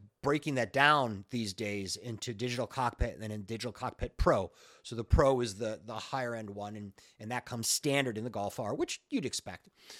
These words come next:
Uh, the, and, and also the good Digital Cockpit is completely, not only completely customizable, but then you can save multiple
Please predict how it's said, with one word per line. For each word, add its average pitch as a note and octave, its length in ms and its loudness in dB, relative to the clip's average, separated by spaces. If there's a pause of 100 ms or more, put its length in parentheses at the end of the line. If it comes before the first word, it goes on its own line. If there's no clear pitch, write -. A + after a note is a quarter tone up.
(280)
Uh, B2 280 0 (440)
the, C#3 440 -2
and, E3+ 200 2
and F3 100 6
also F#3 240 8
the D3+ 80 2
good D3 300 0
Digital C#3+ 220 2
Cockpit C#3+ 360 -2
is B2 140 -6
completely, B2 680 -4
not C3+ 200 -2
only C3 100 -2
completely A2 380 -10
customizable, C#3 640 2
but A#2+ 140 -4
then A2+ 100 -6
you A2+ 80 -8
can A#2 140 -10
save B2+ 340 -4
multiple G#2 320 -6